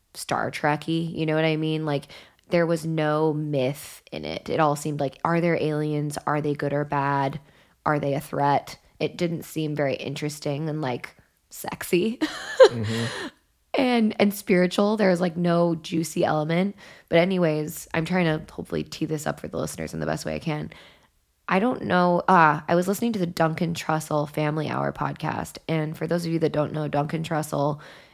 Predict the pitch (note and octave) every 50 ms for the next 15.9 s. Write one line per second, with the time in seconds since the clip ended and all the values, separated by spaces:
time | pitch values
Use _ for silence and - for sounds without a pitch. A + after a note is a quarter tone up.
0 | _ _ - E3 E3 D#3 D#3 D3 - - D#3+ - D#3 D3 D3 D3 D3 D3 D3 C#3+
1 | C#3+ - C#3+ C#3+ - - - - - E3 D#3 D3+ D3 C#3 C#3+ C#3 C3+ - - -
2 | - D#3+ E3 D3 D3 D#3 C3+ C3 D#3 D#3 - D#3 D3 - E3 D#3+ D#3+ E3 D#3+ E3+
3 | E3+ E3+ - _ _ _ _ _ _ - - D#3+ E3 D#3+ D#3 D#3 D3+ - - D#3+
4 | D#3+ D#3+ - F3+ F3 F3 F3 F3+ F#3 F#3+ - - B2+ - - - D3 D#3 - D#3
5 | D3+ D3+ C#3+ C3+ C3+ C3+ B2+ A#2+ A#2 - - - _ - - D#3+ D#3+ D3+ C#3 -
6 | - - - - B2+ G#2+ G#3+ - D#3 D#3 - - E3 D#3 D#3+ D#3+ D#3+ D#3 D#3 D#3
7 | D#3 D3+ D#3 D#3+ - E3 E3 D#3 D#3+ F3 F#3 - - - - - - - - _
8 | _ _ _ _ _ _ - G#3+ A#3+ A3 G#3 G3 - - D#3+ - - E3 D3 C#3
9 | D3 D#3 D#3 E3 - E3 D#3 D3 D3 - - - E3 D#3 D#3 D3 C3+ B2+ B2 A2
10 | - - - - D3+ C#3+ C3+ B2+ B2 C3 C3+ C3+ A#2 A2 G#2+ - - - - C#3
11 | D3 C#3 - D#3 D3 - - C3 B2+ B2 - - C#3+ C#3+ C#3 C#3 - - A2 A2+
12 | A2 G#2 - A2+ D#3 - - E3 E3 - - - - - - D3+ D3+ D#3 - C3+
13 | C3 D3 - - C#3+ C#3+ C#3 - - D3 C3+ C3 B2 B2 D3+ C3 B2 C3 - C3+
14 | A#2 - - D3 D3 - C3+ - - - C#3 C3+ B2+ C3+ - C3+ B2+ C3 B2+ C3
15 | C3+ C#3 - - - D3 C3+ C3 - - C#3+ C#3+ C#3 C3+ C3 C#3 C#3 C3+